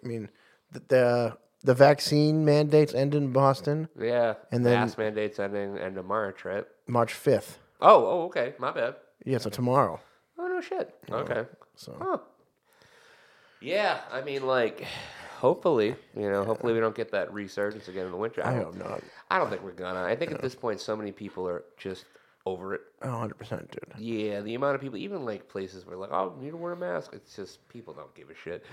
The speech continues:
Speaker 1: No.
Speaker 2: I went to go see, uh, Foxy Shazam at the Sinclair the other night,
Speaker 1: Mm-hmm.
Speaker 2: and, uh, you're supposed to wear a mask. And, like,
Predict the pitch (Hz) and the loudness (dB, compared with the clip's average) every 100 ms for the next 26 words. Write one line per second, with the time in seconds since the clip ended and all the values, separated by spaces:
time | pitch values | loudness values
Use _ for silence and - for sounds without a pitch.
0 | 82 98 - 131 139 135 - 120 98 90 | -18 -16 -2 0 0 -4 -4 -2 0 0
1 | 90 104 98 - 95 90 90 90 90 - | -2 -2 -2 -4 -12 -10 -6 -6 -8 -14
2 | - 90 - 95 92 87 85 85 85 - | -12 -14 -6 -4 -2 -4 -6 -8 -10 -10
3 | 117 117 120 139 _ - 95 92 87 78 | -10 -8 -8 -10 _ -8 -6 -4 -4 -2
4 | 65 50 - _ _ _ 104 98 117 - | -6 -8 -14 _ _ _ -12 2 4 4
5 | 95 85 80 - - - _ _ - 104 | -4 -8 -10 -16 -18 -20 _ _ -4 -2
6 | 98 87 | -2 -4